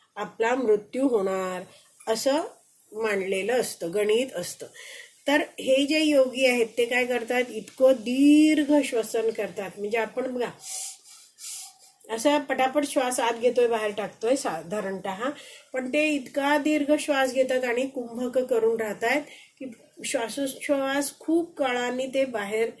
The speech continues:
टाकणं, आत घेणं असं करतात. त्यामुळे काय होतं, त्यांचे श्वासोच्छ्वासाचे जे मोजणं आहे ते काय होतं, कमी होतं आणि त्यामुळे काय होतं, आयुर्मर्यादा वाढते,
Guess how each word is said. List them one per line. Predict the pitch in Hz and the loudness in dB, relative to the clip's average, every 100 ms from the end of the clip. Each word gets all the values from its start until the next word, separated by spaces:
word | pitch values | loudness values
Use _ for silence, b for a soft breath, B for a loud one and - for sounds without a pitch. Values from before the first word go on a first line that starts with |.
| B B B _ | B B B _
टाकणं, | 233 208 220 220 226 | -8 -4 0 0 0
आत | 208 214 - 202 | -4 -6 -10 -6
घेणं | 208 214 | -4 -2
असं | 196 208 | -4 -6
करतात. | 196 202 180 220 247 B B _ - | -6 -8 -4 -4 -4 B B _ -8
त्यामुळे | 233 254 262 | -2 0 0
काय | 262 269 | 2 2
होतं, | 254 262 | 2 2
त्यांचे | 262 240 233 269 | 0 -2 0 0
श्वासोच्छ्वासाचे | 262 - 226 202 - - 254 262 - - - 254 220 196 240 233 233 247 | 0 -4 -6 -6 -8 -2 -2 -2 -6 -6 -2 0 -2 -4 -4 -4 -4 -4
जे | 240 269 269 B B - | 0 0 0 B B -20
मोजणं | 285 208 240 233 233 262 | -14 0 4 6 6 6
आहे | 262 240 226 160 B B B _ | 4 2 0 -2 B B B _
ते | 240 | 2
काय | 240 254 247 | 2 2 2
होतं, | 233 294 330 - | 4 2 0 0
कमी | 254 277 302 | 2 4 4
होतं | 254 226 202 147 - | 4 2 0 -4 -12
आणि | 175 214 | -6 -4
त्यामुळे | 220 226 226 233 240 | -2 -2 0 2 2
काय | 233 240 | 2 2
होतं, | 240 233 269 | 0 2 2
आयुर्मर्यादा | 349 196 202 240 254 240 208 196 196 196 226 | 0 0 -2 2 2 2 2 0 0 0 0
वाढते, | 254 190 165 165 185 180 | 0 -2 -6 -8 -8 -8